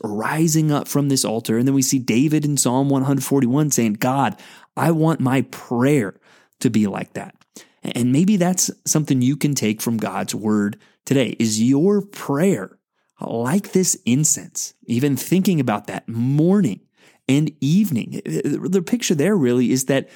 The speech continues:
it's constant. It's a daily thing, even twice a day. This incense is, is always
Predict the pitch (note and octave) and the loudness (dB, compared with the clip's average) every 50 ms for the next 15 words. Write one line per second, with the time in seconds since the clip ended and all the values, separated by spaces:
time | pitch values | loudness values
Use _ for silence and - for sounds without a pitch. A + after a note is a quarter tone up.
0 | - - - - - G#2 - - D3+ E3+ E3 - - - - F#3 G3 G3+ G3 - | -20 -20 -16 -8 -4 -2 0 2 0 0 0 -4 -6 -4 0 0 2 2 2 0
1 | - - - - - - - - A#2 A#2 G#2+ - - B2+ C#3+ E3+ G3 F#3+ F#3 F#3 | -2 -4 -4 -4 -4 -2 -2 -2 -2 -2 -4 -2 0 2 2 4 2 2 2 2
2 | F3+ D#3+ - - E3+ D#3 A#2 G2+ G2+ A2 B2 C3 C3+ C#3 C#3+ C3+ C#3+ - D3 C#3+ | 0 0 0 0 0 0 0 2 0 0 2 2 0 0 -2 -4 -6 -4 -2 0
3 | E3+ G3 F3+ - C#3+ B2+ G#2 F#2+ G2+ G#2+ - B2+ C3 C#3+ C3+ - - - F#3 F#3 | 0 0 0 0 -2 -2 -2 0 0 0 0 0 -2 -2 -2 0 0 0 0 2
4 | - - E3+ E3 - - C3 B2+ - - - - - - - C3 - - - C#3+ | 2 0 0 0 0 0 0 0 -2 -6 -10 -20 -10 -6 -6 -6 -4 -4 -2 0
5 | D#3 F#3 G3+ G3 F3 F#3 F#3+ F#3 F#3 F3+ D#3 - | 0 2 2 2 2 2 2 2 2 2 0 -4